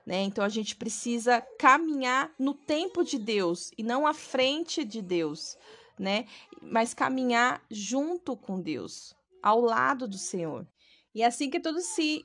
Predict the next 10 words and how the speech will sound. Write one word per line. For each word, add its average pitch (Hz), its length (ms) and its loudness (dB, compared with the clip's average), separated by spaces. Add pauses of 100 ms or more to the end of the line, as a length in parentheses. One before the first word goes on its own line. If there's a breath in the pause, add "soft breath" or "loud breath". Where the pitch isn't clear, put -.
estabelecer, 269 1400 6 (160)
né, 220 220 0
no 226 100 0
tempo 240 300 0
certo - 320 2
do 262 100 -6
Senhor 247 320 0
na 233 120 0
sua 254 340 -2
vida, 202 580 -4